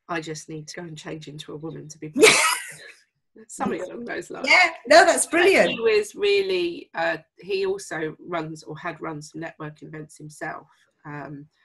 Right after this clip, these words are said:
Speaker 1: with his business, and he was saying that, uh, you know, how you'd communicated what you did, you got,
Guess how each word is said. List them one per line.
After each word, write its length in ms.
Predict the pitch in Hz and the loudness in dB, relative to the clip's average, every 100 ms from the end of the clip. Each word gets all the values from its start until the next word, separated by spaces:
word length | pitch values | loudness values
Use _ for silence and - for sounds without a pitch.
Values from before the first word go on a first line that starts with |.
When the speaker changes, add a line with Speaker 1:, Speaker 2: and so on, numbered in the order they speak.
| _ | _
Speaker 1:
with 100 | - | -14
his 180 | 196 190 | -10 -10
business, 560 | - 151 - 151 - _ _ | -10 -14 -14 -18 -20 _ _
and 260 | 147 147 147 | -12 -12 -12
he 200 | 160 160 | -14 -14
was 140 | 151 | -16
saying 400 | - 151 151 151 - _ _ _ _ | -14 -12 -12 -14 -18 _ _ _ _
that, 180 | 156 - _ - | -14 -14 _ -10
uh, 220 | 156 147 139 _ _ _ _ _ _ _ _ | -8 -8 -12 _ _ _ _ _ _ _ _
you 140 | 180 | -6
know, 120 | 147 151 | -6 -6
how 200 | 202 196 | -2 -2
you'd 280 | 165 160 - | -2 -8 -8
communicated 680 | 165 160 151 - 156 - 160 | -8 -8 -8 -12 -12 -12 -12
what 200 | 160 - | -12 -12
you 180 | 156 151 151 | -16 -16 -10
did, 340 | 151 151 - - _ | -10 -10 -16 -20 _
you 200 | 170 165 | -14 -12
got, 240 | 156 143 | -10 -12